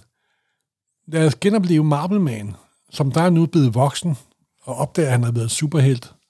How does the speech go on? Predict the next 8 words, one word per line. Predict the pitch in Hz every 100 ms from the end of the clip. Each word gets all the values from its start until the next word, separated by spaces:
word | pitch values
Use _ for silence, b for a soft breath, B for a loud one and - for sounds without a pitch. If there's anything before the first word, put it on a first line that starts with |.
| _ _ _ _ _ _
Og | - 143 139 135 - 90 -
så | 151
kommer | 165 156 160
jo | 139
det | 151 147
her, | 147 120
som | 113 131 120
der | 131 123